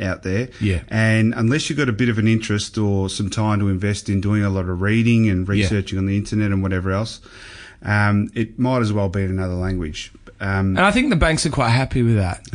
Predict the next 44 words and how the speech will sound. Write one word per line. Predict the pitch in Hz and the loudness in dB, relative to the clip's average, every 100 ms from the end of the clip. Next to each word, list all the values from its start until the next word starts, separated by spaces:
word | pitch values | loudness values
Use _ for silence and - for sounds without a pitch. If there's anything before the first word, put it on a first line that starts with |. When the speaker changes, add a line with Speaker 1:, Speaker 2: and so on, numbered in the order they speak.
| 98 | -2
Speaker 1:
<laughs> | - 107 | -2 -2
Speaker 2:
I | 151 | 2
think | 190 196 | 2 2
the | |
financial | 151 156 147 139 131 135 | 0 0 2 2 0 0
institutions, | 117 - - 131 123 123 110 | -2 -2 -2 0 2 0 0
even | 131 135 | 2 2
though | 127 | 2
they | 120 120 | 2 2
would | 117 104 | 0 -2
say | 120 110 110 110 98 - - - - | 0 0 2 0 -2 -10 -20 -20 -2
that | 113 104 | 0 2
they're | 113 | 2
there | 107 110 113 113 | 2 2 2 0
for, | - 107 101 95 - - | 0 0 0 -2 -8 -8
for | - | -2
you | 104 104 110 107 | 0 2 2 2
and | 101 | 2
me, | 104 104 101 95 - - - - | 2 2 0 -2 -8 -20 -20 -8
they | - 160 | 0 2
make | 170 143 - | 4 2 0
their | 127 120 | 0 2
money, | 107 104 101 101 107 - _ - | 2 2 2 0 -2 -6 _ -4
um, | 104 104 104 101 | -2 0 0 -2
by | - 120 123 | -2 0 0
charging | 107 - 107 98 104 | 0 0 0 0 -2
fees | 95 104 95 92 101 - - _ | 0 0 0 0 -2 -4 -8 _
and, | - 104 101 101 98 98 - _ _ | -4 0 0 0 -2 -6 -14 _ _
you | - 113 | -4 -2
know, | 104 107 - _ _ | 0 -4 -8 _ _
us | - 120 | -4 -2
not | 120 120 - _ | 0 -2 -4 _
comparing | - 113 104 95 95 | -4 -2 0 0 0
and | 110 | 0
saying | - 147 | 0 -2
it's | 156 | 0
all | 165 170 | -2 -2
too | 143 104 | -2 -2
hard. | 82 71 - - - - | -2 -6 -12 -20 -20 -10
Speaker 1:
And | 123 120 117 | -2 2 2
through | - - 147 185 | -2 -4 -2 0
all | 180 110 | 0 -2
of | 87 | -2
that, | 82 107 | -4 -6